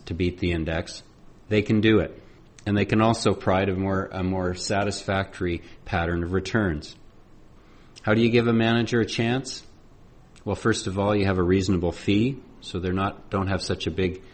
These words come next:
hurdle to get over. You allow them to be tru-, truly active, which means that they have the scope to make their portfolio go where they want it to go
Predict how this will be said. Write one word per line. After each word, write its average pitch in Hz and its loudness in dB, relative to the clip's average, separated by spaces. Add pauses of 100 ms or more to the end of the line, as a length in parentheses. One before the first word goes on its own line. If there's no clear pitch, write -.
(260)
hurdle 107 2
to 101 -2
get 95 2
over. 123 4 (640)
You 101 2
allow 101 6
them 107 4
to 98 2
be 95 2
tru-, 113 0
truly 120 2
active, 104 0 (260)
which - -8
means 101 0
that 92 -8
they 98 0
have 92 -2
the 90 -2
scope - -2
to 101 -4
make 95 -2
their 95 -2
portfolio 95 0 (320)
go 98 2
where 95 4
they 95 2
want 98 2
it 95 -6
to 95 -2
go 98 0